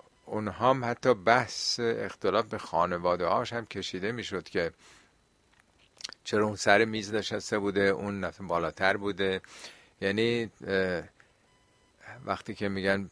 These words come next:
پیروزی حاصل می‌شه، همه می‌خوان نقش خودشون و سهم خودشون رو مطرح بکنن. یک،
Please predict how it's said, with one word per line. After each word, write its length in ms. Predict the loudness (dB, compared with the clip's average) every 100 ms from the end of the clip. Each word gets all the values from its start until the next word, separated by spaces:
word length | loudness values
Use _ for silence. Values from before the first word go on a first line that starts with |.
| _
پیروزی 480 | -2 0 0 0 -2
حاصل 420 | 2 2 4 2
می‌شه، 380 | 2 0 2 2
همه 260 | 2 0 -2
می‌خوان 460 | -2 0 0 2
نقش 300 | 2 2 -2
خودشون 520 | -4 -2 -2 -4 -2
و 140 | 0 0
سهم 400 | 0 -2 -4 -6
خودشون 580 | -6 -4 -4 -4 -6 -4
رو 140 | -4
مطرح 440 | -4 -8 -6 -8
بکنن. 500 | -6 -8 -8 -8 -10 -16 -20 -20 -20 -20 -20 _ _ _ _ -4
یک، 160 | -2